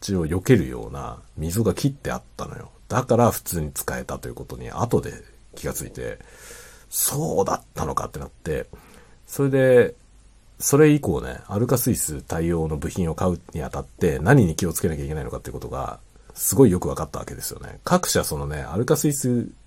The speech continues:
規格を独自に拡張して部品を開発してるので、アルカスイス対応同士だから絶対つくとは限らないんですよね。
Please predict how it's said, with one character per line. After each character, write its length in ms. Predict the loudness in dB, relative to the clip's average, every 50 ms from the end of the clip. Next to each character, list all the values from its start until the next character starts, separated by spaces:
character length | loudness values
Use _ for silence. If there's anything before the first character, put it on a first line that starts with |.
| -18 -16
規 100 | -14 2
格 380 | 4 4 4 4 -2 -4 -2 -2
を 220 | -2 -2 -4 -8 -14 -20 -20 -20 -20 -20 -20 -20 _ -20 -20 -20 -20 -18 -16
独 260 | -4 0 0 2 4 4
自 140 | 6 6
に 80 | 6 4
拡 340 | 4 2 -4 -6 -6 -10 -8
張 220 | 0 2 2 2 2
し 120 | 0 -6
て 280 | -10 -16 -2 _ 2 2
部 140 | 2 0
品 220 | 0 2 2 2 2
を 60 | 2
開 160 | 0 -2 -2
発 200 | -2 -4 -6 -8
し 80 | -12 -6
て 100 | -6 -4
る 80 | -4
の 140 | -4 -6 -8
で、 300 | -6 -6 -6 -6 -8 -10 -14 -20 -20 -20 -20 -20 -20 -20 -20 _ _ -20 -14
ア 100 | -10 -8
ル 80 | -8 -4
カ 120 | -4 -4
ス 160 | -2 0 -2
イ 40 | -2
ス 160 | -2 -4 -6
対 280 | -2 0 2 4 6 6
応 140 | 6 6 6
同 220 | 4 4 4 4
士 140 | 2 -2 -6
だ 100 | -8 -8
か 100 | -6 -8
ら 80 | -8
絶 220 | -2 -2 -2 -2 -2 -2
対 200 | 2 2 4 4
つ 120 | 2 -2
く 120 | -4 -4 0
と 120 | 4 4
は 80 | 4 4
限 240 | 2 -2 2 4 6
ら 100 | 6 4
な 100 | 4 -2
い 40 |
ん 20 | -8
で 80 | -10
す 80 | -12 -12
よ 80 | -12 -14
ね。 80 | -16